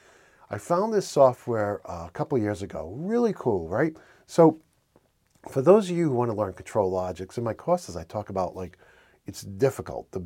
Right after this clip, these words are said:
you know, aside from the thirty-day temporary activation you get from your local distributor, you know, how do you buy, even, even use the stuff costs a lot of money, right? And then the software, right, to get it from Rockwell, even the least, the, the lowest end package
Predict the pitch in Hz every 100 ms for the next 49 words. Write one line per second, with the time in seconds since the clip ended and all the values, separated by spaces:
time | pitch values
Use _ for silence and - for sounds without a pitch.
0 | 85 110 90 85 - 104 - 156 156 123
1 | 101 127 117 104 92 107 95 90 80 -
2 | 143 180 113 92 87 - 95 90 85 85
3 | 80 - 175 131 104 _ _ _ _ _
4 | - 143 135 143 190 175 110 120 135 139
5 | 170 160 127 143 156 107 120 151 117 85
6 | - 110 - 117 - 80 76 73 95 92
7 | - 92 110 - - - - 113 120 110
8 | 107 - 156 165 - 82 101 101 101 107
9 | - 95 107 143 - 82 113 127 120 82
10 | 92 139 170 - 90 87 - 85 85 113
11 | 120 - 95 82 127 - 90 80